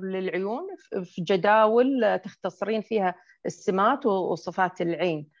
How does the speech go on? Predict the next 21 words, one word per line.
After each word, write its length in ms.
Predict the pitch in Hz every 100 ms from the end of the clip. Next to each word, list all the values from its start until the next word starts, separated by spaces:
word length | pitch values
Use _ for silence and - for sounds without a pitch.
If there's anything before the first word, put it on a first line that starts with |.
| _ - -
أنا 140 | 247
أتمنى 400 | 254 269 339 262
والله 260 | 214 208 202
تحدثينا 840 | - - 202 180 208 247 254 285 330
عن 340 | 214 208 190 185
تجربتك 580 | 220 240 269 - 262 -
وإصدارك. 920 | 254 240 - 226 202 254 202 160 - _ _ -
أنا 540 | 202 202 190 190 190
زي 200 | 190 220
ما 140 | 220 214
ذكرتي 600 | 208 240 247 - 220 202
إن 160 | 208
عندك، 460 | 202 190 214 196 -
آه، 320 | 185 180 175 - _ _
شرائح 520 | - 190 226 254 190 170 -
حابة 320 | 196 160 180
تعرضينها 840 | 175 165 170 170 196 208 190 190 185
أو 460 | - 170 165 165 185 - - _ _ -
ت-، 60 |
آه، 560 | 196 - - - - -
يعني، 340 | 190 170 175